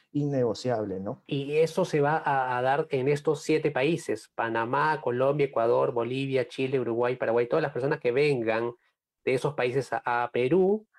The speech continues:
Speaker 2: o que nosotros vayamos a esos países, vamos a tener que estar, eh, respetar esa cuarentena, Carlos. ¿Eso es lo que nos, nos quieres decir?
Speaker 1: Sí, así es. Eh, las cuarentenas se tienen que respetar. Eh,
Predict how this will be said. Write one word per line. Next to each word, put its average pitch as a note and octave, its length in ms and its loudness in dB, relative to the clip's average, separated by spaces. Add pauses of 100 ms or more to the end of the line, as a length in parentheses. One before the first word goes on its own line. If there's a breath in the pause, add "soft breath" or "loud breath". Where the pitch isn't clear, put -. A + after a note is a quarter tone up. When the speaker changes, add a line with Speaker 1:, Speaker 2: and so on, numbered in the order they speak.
(120)
Speaker 2:
o E3 320 2
que C3 100 -2
nosotros C#3+ 400 0
vayamos C3+ 340 0
a C#3 40 2
esos C#3+ 180 0
países, C#3+ 400 -2
vamos D#3 240 0
a D#3 80 2
tener C#3 300 0
que C#3+ 260 2
estar, C3+ 560 -2
eh, A#2+ 680 2
respetar C3+ 480 0
esa E3 180 0
cuarentena, C#3+ 680 0
Carlos. F3+ 320 0
¿Eso F3 160 0
es D#3+ 60 0
lo D3 100 -2
que C3 140 0
nos, A#2+ 320 0
nos B2+ 200 -4
quieres C3+ 220 0
decir? F#3+ 280 -4 (400)
Speaker 1:
Sí, C#3+ 560 -2
así A2 280 -4
es. A#2+ 260 -6
Eh, A#2 180 2
las A#2+ 140 -4
cuarentenas C3+ 420 -2
se D#3 80 -4
tienen C#3+ 280 -2
que C#3+ 100 0
respetar. B2+ 580 0 (640)
Eh, A#2+ 480 2